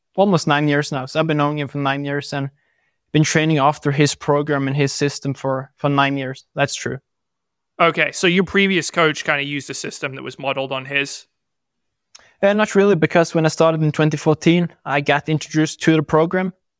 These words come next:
Speaker 1: to, uh, Judd's program, and started training after it. But I didn't really have any coach. It was just myself.
Speaker 2: Oh, until, until twenty twenty?
Speaker 1: Yeah.
Speaker 2: Okay, all right.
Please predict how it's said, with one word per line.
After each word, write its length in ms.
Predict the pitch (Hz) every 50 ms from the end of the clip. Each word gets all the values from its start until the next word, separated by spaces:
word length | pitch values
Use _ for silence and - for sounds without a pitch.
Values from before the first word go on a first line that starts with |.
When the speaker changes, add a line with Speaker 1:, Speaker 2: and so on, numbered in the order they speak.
| _ _ _ _ _ _ _ _
Speaker 1:
to, 320 | - 143 135 135 131 - -
uh, 60 | -
Judd's 320 | 160 151 - 151 156 151 -
program, 400 | - - 156 165 185 190 175 156
and 80 | 151
started 260 | - - 143 147 143
training 300 | - - 143 143 147 143
after 300 | 139 139 156 - - -
it. 160 | 135 127 - _
But 140 | - 143 143
I 60 | 143
didn't 280 | 139 - - 165 165 156
really 160 | 147 147 143
have 260 | 135 139 147 147 147
any 160 | 151 143 139
coach. 440 | 131 - 151 156 151 - - - - _ _ _ _ _ _ _ _ _ _ _ _ _ _ _ _ _ _ _ _ _ _ _ _ _ _ _ _ _ _ _ _ _
It 120 | 151 143
was 240 | 139 139 147 139 -
just 300 | - 147 143 139 - - _ _
myself. 420 | 143 139 139 135 - 143 143 139 - _ _ _ _ _ _ _ _ _ _ _
Speaker 2:
Oh, 220 | 170 170 170 160
until, 380 | 151 147 139 - 185 175 170 165
until 260 | 160 151 - 165 160
twenty 260 | - - 160 156 151
twenty? 360 | 135 - 151 147 135 120 117 _ _ _ _ _ _ _ _ _ _ _ _
Speaker 1:
Yeah. 160 | - 143 131 131 - _ _ _ _ _ _ _ _ _ _ _ _ -
Speaker 2:
Okay, 540 | 147 151 160 160 165 - 170 160 143 131 127
all 100 | 127 135
right. 260 | 135 135 131 123 -